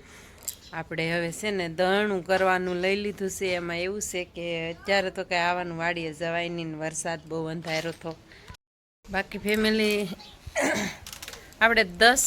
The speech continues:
વર્ષ થયા, દસ વર્ષ તો આ ઘરે ઘંટી છે. અને તેદુના કોઈ દિવસ આપણે છે ને ચોમાસું હોય ને તો એ લોટ તૈયાર જ હોય કમ્પ્લીટ.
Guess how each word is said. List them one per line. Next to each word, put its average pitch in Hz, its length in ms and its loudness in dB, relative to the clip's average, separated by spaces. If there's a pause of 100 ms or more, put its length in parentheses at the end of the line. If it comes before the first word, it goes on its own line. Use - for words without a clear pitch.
વર્ષ 185 380 2
થયા, 202 220 -2
દસ 180 300 0 (100)
વર્ષ 170 300 -2
તો - 140 -4
આ 160 100 0
ઘરે 165 340 -4
ઘંટી 175 560 -4
છે. 240 120 -2 (680)
અને 165 320 -2 (800)
તેદુના 220 480 2
કોઈ 233 260 4
દિવસ 196 360 2
આપણે 175 320 2
છે 202 180 0
ને 185 120 0
ચોમાસું 185 680 0
હોય 190 180 2
ને 180 80 -4
તો 170 140 -8
એ 156 140 -4
લોટ 170 300 -4 (200)
તૈયાર 180 340 6 (100)
જ 147 80 -12
હોય 160 160 -2
કમ્પ્લીટ. 170 640 -4